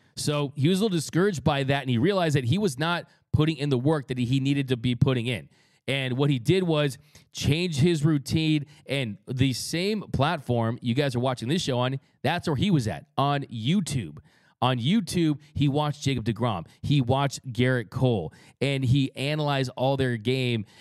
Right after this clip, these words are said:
and their mechanics and the downward drive to the mound to build more force and more momentum to the plate. That's one thing he focused on in tweaking his delivery to give him that downward momentum to the plate.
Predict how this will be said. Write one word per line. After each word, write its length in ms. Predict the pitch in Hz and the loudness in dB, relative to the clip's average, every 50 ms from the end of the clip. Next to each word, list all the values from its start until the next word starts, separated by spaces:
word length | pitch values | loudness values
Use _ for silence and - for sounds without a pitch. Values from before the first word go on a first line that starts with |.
| - - | -12 -6
and 180 | 117 123 131 131 | -4 -2 0 0
their 200 | 127 123 117 104 | 0 0 0 -2
mechanics 760 | 107 110 117 - - - 151 151 151 139 120 95 82 - - - | -4 -4 -2 2 2 2 2 2 -2 -2 -4 -6 -8 -10 -8 -4
and 240 | 127 131 123 113 107 _ _ _ _ _ _ - | -4 -2 -2 -4 -6 _ _ _ _ _ _ 2
the 320 | 127 131 131 123 107 - _ _ _ - 113 | 2 4 4 4 0 -2 _ _ _ -6 0
downward 580 | 110 127 135 147 160 160 160 151 156 156 139 117 | 2 2 2 2 0 0 0 0 0 0 0 -2
drive 460 | 95 90 104 131 131 143 143 143 139 | -4 -4 -2 -2 0 0 -2 -4 -4
to 140 | - 151 139 | -4 -4 -2
the 100 | 127 117 | -2 -2
mound 560 | 107 110 131 131 135 131 123 113 110 107 101 - _ _ _ _ _ - | -4 -2 -2 -2 0 0 0 -2 -2 -2 -4 -6 _ _ _ _ _ -4
to 140 | - 131 113 | -2 -2 0
build 340 | 101 - 139 143 147 143 | 2 2 4 4 4 0
more 240 | 135 143 135 139 123 | 0 0 0 0 -2
force 480 | - - - - 147 147 135 113 98 - | -4 -6 -2 0 0 2 2 0 -2 -2
and 140 | 113 113 120 | -2 0 2
more 160 | 127 143 135 | 2 2 2
momentum 580 | 139 139 131 120 123 131 139 135 - 143 131 | 0 0 0 0 -2 -2 -4 -2 -2 -4 -4
to 140 | 120 - 131 | -2 -2 -2
the 100 | 120 110 | -2 -2
plate. 360 | 92 - 135 143 139 113 98 | 2 2 2 2 2 0 0
That's 200 | 104 117 117 - | -2 -2 -2 -2
one 200 | - 131 139 139 | 0 0 0 2
thing 140 | 127 139 127 | 2 0 0
he 120 | 123 110 98 | 0 0 0
focused 420 | - 139 143 147 139 139 127 - | 2 2 2 2 2 0 0 0
on 240 | 135 127 127 120 113 _ - - _ - | 0 0 0 -2 -4 _ -14 -20 _ -6
in 200 | - 127 131 120 | -4 -2 -2 -2
tweaking 400 | - - - 156 165 156 151 151 | -2 -2 2 2 2 2 2 2
his 140 | 139 147 131 | 2 2 2
delivery 420 | 117 120 123 147 147 127 139 131 120 | 2 0 0 0 2 2 2 0 2
to 140 | - 120 | 0 0
give 260 | 101 95 117 139 143 139 | 0 2 2 2 4 4
him 160 | 143 131 127 | 2 2 2
that 220 | 131 127 117 107 | 0 0 0 2
downward 500 | 107 120 123 127 127 123 131 127 123 113 - - - _ - | 2 2 2 2 0 0 0 0 0 -2 -6 -16 -16 _ -2
momentum 580 | 117 120 123 127 127 127 123 - 131 120 104 - - - _ - | -2 0 0 0 -2 -2 -2 -2 -2 -2 -4 -6 -12 -20 _ 0
to 140 | - 131 | 2 2
the 100 | 120 113 | 2 2
plate. 500 | 92 - - 160 160 156 147 135 123 - | 0 0 2 2 4 4 4 2 0 -2